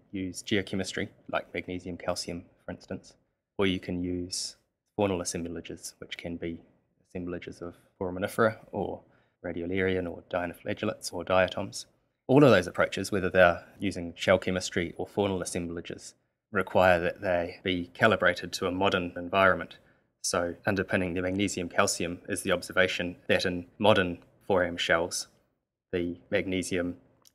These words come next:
concentrations change with sea surface water temperature.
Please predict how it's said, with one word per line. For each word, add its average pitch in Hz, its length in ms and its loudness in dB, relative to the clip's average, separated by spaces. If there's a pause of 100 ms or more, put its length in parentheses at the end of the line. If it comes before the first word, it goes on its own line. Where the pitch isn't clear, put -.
concentrations - 880 -4 (180)
change 90 480 0
with - 260 -4 (320)
sea 92 140 -4
surface - 480 -10 (120)
water 117 160 0
temperature. - 460 -10